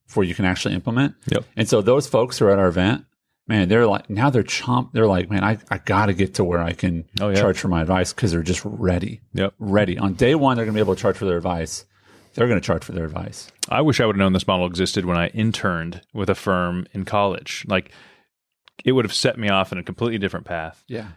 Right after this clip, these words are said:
Speaker 2: As a young advisor, my business would have grown much faster because I would have been able to generate revenue from my time and ideas, not just
Speaker 1: What a
Speaker 2: asset
Speaker 1: game changer
Speaker 2: sales.
Speaker 1: for new advisors.
Speaker 2: Oh, goodness, yeah.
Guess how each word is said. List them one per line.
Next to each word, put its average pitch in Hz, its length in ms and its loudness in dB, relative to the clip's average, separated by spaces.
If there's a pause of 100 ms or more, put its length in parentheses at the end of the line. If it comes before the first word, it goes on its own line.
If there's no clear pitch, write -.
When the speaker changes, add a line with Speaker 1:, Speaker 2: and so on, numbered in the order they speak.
(180)
Speaker 2:
As 104 140 2
a 107 60 2
young 131 180 4
advisor, 101 340 2
my 98 80 2
business 92 280 -2
would 95 100 -2
have 92 60 -2
grown 90 180 2
much 104 180 2
faster 92 400 -2
because 90 280 -2
I 92 100 4
would 95 120 0
have 87 60 -4
been 92 100 2
able 87 140 0
to 85 60 -6
generate 92 340 0
revenue 90 340 0
from 92 160 -8
my 85 100 -4
time 92 300 -2
and 87 80 -2
ideas, 92 500 0
not 92 220 2
just - 300 -4
Speaker 1:
What 170 280 0
a 98 240 0
Speaker 2:
asset 98 180 0
Speaker 1:
game 113 80 4 (120)
changer 117 400 2
Speaker 2:
sales. 151 160 -2
Speaker 1:
for 107 160 2
new 107 480 2
advisors. 87 640 -4
Speaker 2:
Oh, 110 100 -6
goodness, 87 320 -8
yeah. - 160 -12